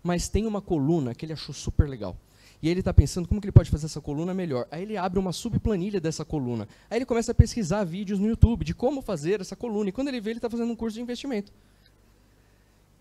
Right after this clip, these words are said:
Costuma ser multitemático. Essa é a palavra-chave aqui pra você diferenciar de, por exemplo, o interesse restrito no, no espectro autista. É multitemático. A pessoa gostou do sabre de luz,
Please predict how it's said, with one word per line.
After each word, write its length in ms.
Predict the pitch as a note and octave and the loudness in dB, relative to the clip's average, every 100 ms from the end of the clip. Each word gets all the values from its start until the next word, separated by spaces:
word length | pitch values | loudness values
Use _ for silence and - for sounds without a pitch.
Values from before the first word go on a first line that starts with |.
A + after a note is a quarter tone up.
| _ _ _ _ - - - | _ _ _ _ -20 -20 2
Costuma 460 | A3+ - C4+ B3+ | 2 4 0 2
ser 200 | A#3+ A3+ | 2 0
multitemático. 1300 | G#3 A#3+ C4+ - C4+ B3 - A3+ F3+ C#3+ - B2 C#3 | 4 6 6 4 0 -2 -2 0 2 0 -4 -12 -4
Essa 200 | E3+ G3+ | -4 -2
é 20 | |
a 20 | |
palavra-chave 920 | G3+ F#3+ F#3+ F3+ D#3+ - F3 F3 F#3+ D#3+ | 0 0 0 0 -2 0 2 2 0 -2
aqui 200 | - F#3 | -6 -4
pra 140 | F#3 | -4
você 200 | F3 F3+ | -2 -4
diferenciar 800 | E3 - E3 E3 - D3 D#3+ F#3+ _ | -4 -4 -4 -4 -4 -2 -2 -6 _
de, 160 | C#3+ E3 | -12 0
por 180 | F3 | 2
exemplo, 320 | D#3+ D3+ E3+ F#3 | 4 2 4 2
o 40 | |
interesse 320 | E3+ E3+ E3+ | 4 0 0
restrito 420 | D#3+ D#3+ F3+ F3 | -6 -6 -12 -8
no, 180 | F3+ F3+ | -6 -6
no 120 | - E3 | -6 -8
espectro 360 | - E3+ F3 | 0 0 2
autista. 380 | E3 - B2 D3 | -2 -2 -6 -4
É 20 | |
multitemático. 920 | E3+ A3 A3 - - D#3 A2 - - - - - | 0 0 0 -6 -10 -8 -8 -10 -20 -20 -20 -14
A 80 | C#3 | -10
pessoa 300 | - D#3+ F#3+ | -8 -4 -2
gostou 300 | F3 E3+ F3+ | -2 -2 -2
do 60 | D#3+ | -2
sabre 320 | - D#3 D3 | 0 0 0
de 140 | C3 | -2
luz, 540 | B2+ D#3 G#3 A3 G#3 | -2 0 2 0 -2